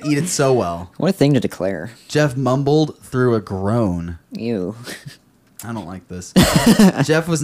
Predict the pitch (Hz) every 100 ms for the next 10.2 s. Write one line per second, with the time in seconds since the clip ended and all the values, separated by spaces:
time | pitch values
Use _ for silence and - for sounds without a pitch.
0 | 104 120 135 139 165 170 135 - 123 113
1 | 107 104 101 104 98 101 151 165 156 147
2 | 151 165 - 165 165 202 180 139 131 139
3 | 147 139 120 110 104 98 95 95 _ _
4 | - 92 98 98 92 90 90 - - -
5 | _ - 139 135 147 131 139 135 - 104
6 | 131 135 139 113 113 101 82 65 - _
7 | _ - 247 220 - 135 143 95 92 -
8 | _ _ 98 95 95 80 117 131 143 120
9 | 117 107 95 98 98 95 90 113 180 156
10 | 131